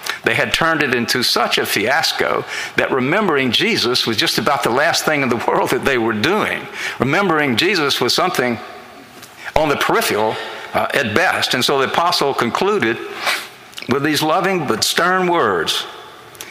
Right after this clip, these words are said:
"Whoever therefore eats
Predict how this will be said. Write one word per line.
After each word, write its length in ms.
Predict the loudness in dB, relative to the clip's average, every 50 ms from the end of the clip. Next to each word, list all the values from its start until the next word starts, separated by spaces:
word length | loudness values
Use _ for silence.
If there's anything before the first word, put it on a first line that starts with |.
| -14 -14 -12 -12 -14 -4 -2
"Whoever 420 | 0 2 4 2 2 2 2 2
therefore 640 | 2 2 2 2 2 0 0 0 2 2 0 0 -2 -6 -8 -12 -14 -16 -18 -18 -20 -20 -20 -20 -20 -20 -20 -20 -20 -20 -20 -20 -20 -20 _ _ _ _ _ _ _ _ _ -16 -2 0 2
eats 340 | 2 2 2 0 0 0